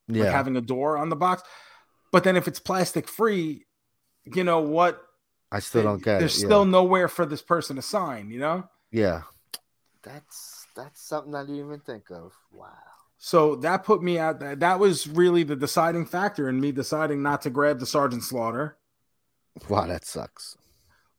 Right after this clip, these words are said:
Speaker 1: But two things that I think may appeal to you, Gomez. Have you ever heard of the company Mondo?
Speaker 2: Yeah, I love Mondo, bro.
Speaker 1: So Mondo makes some absolutely killer things. Then they mostly
Speaker 2: Yes.
Speaker 1: statues, they're higher priced items.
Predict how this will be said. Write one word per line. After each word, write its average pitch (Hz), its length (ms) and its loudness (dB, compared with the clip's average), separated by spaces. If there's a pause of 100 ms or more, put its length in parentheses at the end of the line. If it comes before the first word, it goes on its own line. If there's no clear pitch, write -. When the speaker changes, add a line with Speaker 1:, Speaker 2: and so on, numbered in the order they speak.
(160)
Speaker 1:
But 208 400 6
two 226 220 2
things 214 320 2
that 170 100 2
I 160 80 2
think 156 220 -2
may 147 280 2
appeal 170 320 2
to 143 80 0
you, 127 220 -2
Gomez. 98 400 -12
Have 160 160 -4
you 196 80 0
ever 202 120 -2
heard 202 120 4
of 180 60 -2
the 160 60 -2
company 151 380 2
Mondo? 120 680 4 (1000)
Speaker 2:
Yeah, 151 260 10
I - 20 12
love 262 200 10
Mondo, 143 440 8
bro. 131 360 6 (220)
Speaker 1:
So 139 160 -2
Mondo 214 540 4
makes 170 340 -2
some 127 240 -4 (100)
absolutely 165 1160 2
killer 143 720 0
things. 107 440 -10
Then 139 200 -2
they 156 120 0
mostly 190 480 2
Speaker 2:
Yes. 98 80 -4
Speaker 1:
statues, 165 580 0
they're 143 120 0
higher 175 360 -2
priced 165 360 -2
items. 123 460 -2